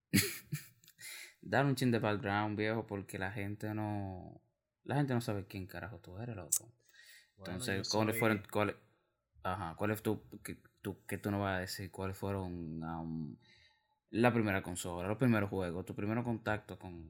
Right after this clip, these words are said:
Speaker 1: con el mundo del gaming?
Speaker 2: Bueno, gente, yo soy el nuevo fichaje, yo espero estar participando bastante. Yo empecé en el gaming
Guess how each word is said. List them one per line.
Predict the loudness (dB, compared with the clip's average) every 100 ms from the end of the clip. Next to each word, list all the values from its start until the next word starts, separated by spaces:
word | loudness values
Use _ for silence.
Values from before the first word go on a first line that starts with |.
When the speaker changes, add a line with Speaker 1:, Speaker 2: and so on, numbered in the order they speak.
| -16
Speaker 1:
con | -8 -4
el | -4
mundo | -2 -2 -2
del | -4 -4
gaming? | -6 -6 -10 -14 -20 _ _ _ _ _ _ _ _ _ _ _
Speaker 2:
Bueno, | -14 -12 -10
gente, | -10 -10 -6
yo | -4
soy | -4
el |
nuevo | -4 -10
fichaje, | -10 -4 -4 -4
yo | -8
espero | -8 -10
estar | -10 -12 -14
participando | -12 -12 -10 -8 -8 -6 -6 -6
bastante. | -10 -12 -10 -10 -8 -12 -16 _ _ _ -20 -20 -20 -20 _ _ _ _ _
Yo | 6 12 12 12 12 12 12 6 0 -6 -10 _ -18 -10
empecé | 0 4 6
en | 6
el | 8
gaming | 8 6 2 -2 -8 -10 -12 -16